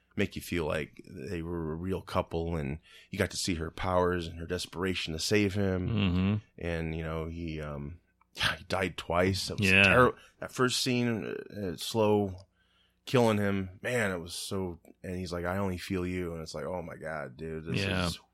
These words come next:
Speaker 1: whew." <laughs> And then Thanos is like, "That was beautiful.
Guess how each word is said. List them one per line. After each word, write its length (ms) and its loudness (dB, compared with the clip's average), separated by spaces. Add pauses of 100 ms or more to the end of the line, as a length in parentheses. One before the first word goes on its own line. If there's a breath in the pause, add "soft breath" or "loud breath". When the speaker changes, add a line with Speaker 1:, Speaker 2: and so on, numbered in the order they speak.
Speaker 1:
whew." 220 -2
<laughs> 40 -14 (460 soft breath)
And 120 4 (100)
then 220 6
Thanos 420 4
is 100 -6
like, 260 4 (240 loud breath)
"That 120 0
was 140 2
beautiful. 520 2